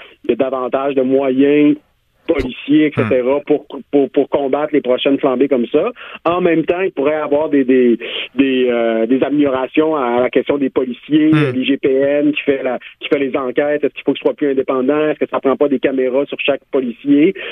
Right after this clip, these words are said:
Speaker 1: Donc, je pense que ce sera les deux fronts. Donc, à la fois plus de ressources, plus de, de munitions, euh, non létales, là, pour les policiers et tout.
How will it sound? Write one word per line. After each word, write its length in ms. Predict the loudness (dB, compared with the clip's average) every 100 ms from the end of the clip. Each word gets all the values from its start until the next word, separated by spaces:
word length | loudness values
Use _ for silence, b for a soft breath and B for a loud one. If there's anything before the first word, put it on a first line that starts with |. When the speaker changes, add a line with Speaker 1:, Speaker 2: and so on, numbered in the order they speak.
| B
Speaker 1:
Donc, 100 | -4
je 60 | -2
pense 200 | -4 -4
que 100 | -4 -4
ce 80 | -4
sera 160 | -2 0
les 140 | 0
deux 300 | 0 0 0 -2
fronts. 360 | 0 0 0 0
Donc, 160 | 0
à 100 | 0
la 140 | -2 -2
fois 440 | 0 2 2 0 -4 B B _
plus 360 | 0 2 2 2
de 160 | 2 2
ressources, 580 | 0 -2 -2 0 0 -4 0
plus 280 | 2 2
de, 320 | 0 0 0 -2 B 0
de 100 | 2
munitions, 800 | 4 2 0 -2 0 0 0 0
euh, 540 | 0 2 2 2 2
non 180 | 2 2
létales, 400 | 0 0 0 2
là, 80 | 0
pour 180 | 2 2
les 120 | 4
policiers 460 | 2 -2 0 2
et 40 | 2
tout. 320 | 2 2 2